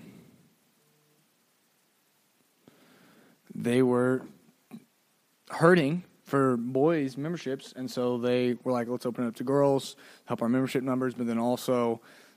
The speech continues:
the problem is then you're stealing from the Girl Scouts, which it's like these two organizations, it's kind of like you agree, like, "Hey, we're the Girl Scouts, you're the Boy Scouts," and, like, boom,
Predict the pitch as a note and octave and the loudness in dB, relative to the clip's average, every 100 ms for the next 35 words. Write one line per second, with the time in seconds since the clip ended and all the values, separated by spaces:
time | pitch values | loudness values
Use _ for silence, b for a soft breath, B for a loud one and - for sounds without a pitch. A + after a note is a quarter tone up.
0 | _ A#2 C#3+ A#2+ A#2 A#2+ A#2 A2 B2+ B2 | _ -4 2 2 2 0 -2 -4 -4 -2
1 | A#2+ - C3 A#2+ A2+ A2+ A2 - A2+ A2 | -4 -4 -4 -4 -4 -6 -8 -8 -6 -4
2 | A#2 C3 A#2 - A2+ A2 A#2+ A2+ A#2 - | -2 -2 -2 -2 -2 -2 -6 -6 -8 -6
3 | A#2 B2+ - D#3 C#3 C3+ C3 A#2 C#3+ C3+ | -6 -6 -2 0 0 0 0 0 2 2
4 | B2 A2+ G#2+ D3 C#3+ B2 - A#2+ A#2 C#3 | -2 -6 -4 -2 0 -2 -2 -2 2 4
5 | C3+ A#2+ A#2 C#3+ C#3 B2 C3 C#3+ D#3 F#3+ | 4 2 0 0 0 0 -2 2 8 10
6 | F#3 F3 C#3+ C3+ - C#3 D3 G#3 G#3 F3 | 10 6 4 2 -2 -4 0 2 2 2
7 | - D3+ D3 C#3+ C3+ C3 B2 A2+ D3 A#2 | 0 2 2 -2 -6 -4 -2 2 2 2